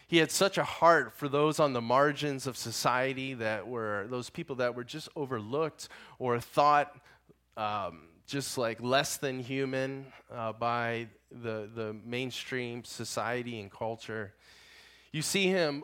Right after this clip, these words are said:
regularly be willing to have his life and his schedule be interrupted so that he can minister to other people who need, who needed his help. He was able to even bless and love those who persecuted him, even those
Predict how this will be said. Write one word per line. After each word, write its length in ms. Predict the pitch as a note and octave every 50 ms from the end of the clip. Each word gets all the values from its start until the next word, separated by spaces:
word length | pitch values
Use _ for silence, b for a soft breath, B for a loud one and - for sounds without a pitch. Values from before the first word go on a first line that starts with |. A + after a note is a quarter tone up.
| -
regularly 880 | - F#3 C#3+ C3 D3 D#3 E3 F#3 G3 F#3+ D#3+ D#3+ C#3+ C3+ C3 B2+ C3 C3
be 460 | B2 B2+ C3+ C#3+ C#3 C3+ C3 B2+ B2+ -
willing 600 | D3 C3 B2 C3+ D#3 F3 F#3 F3+ D#3 C#3+ C3 A#2+
to 340 | - - C#3+ C3+ B2+ B2+ C3+
have 320 | C#3+ D#3 D#3 D#3 D#3 D3
his 460 | D3+ D#3 D3 D3+ D3 C3+ B2 A#2+ -
life 720 | D3 F3 C#3+ C3 C#3 C3+ C#3+ D3 C#3+ D3 C#3+ - - - C3+
and 160 | B2 A#2 A#2+
his 180 | B2 A#2 A2+
schedule 500 | - - - - D3 D3 C#3+ C#3 D3 C#3+
be 180 | B2+ B2 B2 B2
interrupted 680 | A#2+ A#2 A2+ A2 A#2+ C#3 D3 C#3+ - C#3+ C#3 C3 A#2+ -
so 240 | - - B2 A#2+ A#2
that 200 | A#2 A#2 A2 A2
he 120 | C3 C3
can 240 | A#2+ - B2 A2+ A2+
minister 800 | A#2 B2+ C3 C#3+ D3 C#3+ - - - D3 C#3 C3+ C3 C3 C3 B B B B B B B B B _
to 140 | - D3+ C#3
other 220 | C3+ C3 C3 A#2
people 520 | - - C3+ B2 A#2 - C3 B2 A#2+ A#2+
who 440 | A2+ B2 B2+ A#2+ A#2+ A#2 A#2 A2+ A2 b b b b b b
need, 540 | - A#2+ B2+ C3 C3 C3+ C3 B2+ B2 A#2+ A2 b b b b b
who 140 | - C3 B2+
needed 320 | B2+ B2+ C3 B2+ B2+ B2
his 240 | A#2+ B2 A#2 - -
help. 480 | - - C3 A#2+ A#2+ A#2+ A#2+ A#2+ - - - _ _ _ _ _ _ _ _ _ _ _ b b b b b b
He 160 | - F3 F3
was 200 | D3+ D3+ C#3+ C#3
able 340 | E3+ D#3+ E3 F3 F3+ F3+ D#3+
to 120 | - E3+ D3
even 360 | B2 D3+ D#3+ C#3+ C#3+ C3 A#2+ A2+
bless 580 | A2+ B2+ C3+ D3 D3 D3 D3 C#3+ - - -
and 180 | B2 A#2+ A#2 A#2
love 320 | A#2+ C3 C#3 C3+ B2+ A#2+
those 380 | A#2 A#2+ B2+ C#3+ C#3+ C#3 A#2+ -
who 240 | C3 A#2+ A#2 A2 G2
persecuted 720 | - - C3 C#3+ C#3 - D3 C3+ - - C#3+ C3+ C3 B2+
him, 220 | B2+ C3+ C#3 C#3+ E3
even 240 | E3+ F#3+ G#3 A3+ F#3
those 340 | E3 E3 E3+ E3+ D#3+ -